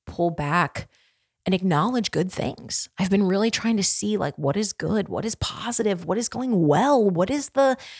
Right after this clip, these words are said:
where, and, and not, not to the blind optimism. I will never prescribe to the, to the toxic positivity movement or whatever that is. I, I just, I, I'm never gonna get on that train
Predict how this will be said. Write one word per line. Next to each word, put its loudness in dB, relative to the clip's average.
where, 2
and, 0
and 0
not, -4
not -4
to -4
the -4
blind 0
optimism. 0
I 0
will 2
never 0
prescribe -4
to -6
the, -6
to -16
the 0
toxic -2
positivity -2
movement -6
or -8
whatever -6
that -4
is. -4
I, -4
I -4
just, -2
I, 2
I'm 0
never 0
gonna -2
get -4
on -6
that -8
train -8